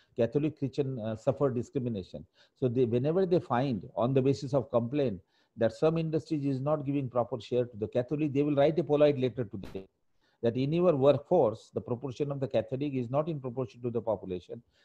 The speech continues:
There are more of Protestants. Now the industry gets so damn scared because if that letter goes to the press, they will be defamed. So therefore, they politely make adjustment.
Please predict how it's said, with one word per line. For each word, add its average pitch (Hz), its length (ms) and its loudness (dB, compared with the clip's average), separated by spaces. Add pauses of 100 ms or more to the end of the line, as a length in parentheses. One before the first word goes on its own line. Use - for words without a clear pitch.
(120)
There 117 100 4
are 117 40 2
more 139 260 2
of 147 160 2
Protestants. - 600 -4 (420)
Now 131 220 4
the 165 160 4
industry 135 540 2
gets 139 300 2
so 170 160 2
damn 143 300 4
scared 139 520 2
because 110 260 0
if 123 140 -4
that 123 200 0
letter 117 240 0
goes 139 240 -2
to - 80 -6
the 127 80 2
press, - 460 -2 (360)
they 117 120 4
will 135 160 2
be 135 140 0
defamed. 139 440 -2
So 117 80 -4
therefore, 151 400 2
they 156 120 0
politely 156 500 2
make 147 220 -2
adjustment. 113 520 -2